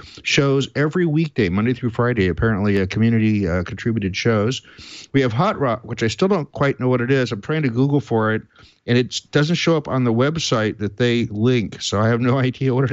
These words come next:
actually is. Uh, I've just sent email. Uh, unfortunately, I didn't think about it until mid-, midway through the show. I just an email to the guy saying, "What, what the heck is this thing?" Um,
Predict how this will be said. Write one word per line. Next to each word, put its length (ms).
actually 360
is. 200
Uh, 240
I've 120
just 180
sent 160
email. 560
Uh, 300
unfortunately, 400
I 60
didn't 60
think 100
about 120
it 40
until 160
mid-, 100
midway 260
through 140
the 40
show. 160
I 60
just 220
an 60
email 260
to 80
the 120
guy 280
saying, 340
"What, 180
what 140
the 80
heck 200
is 140
this 220
thing?" 160
Um, 320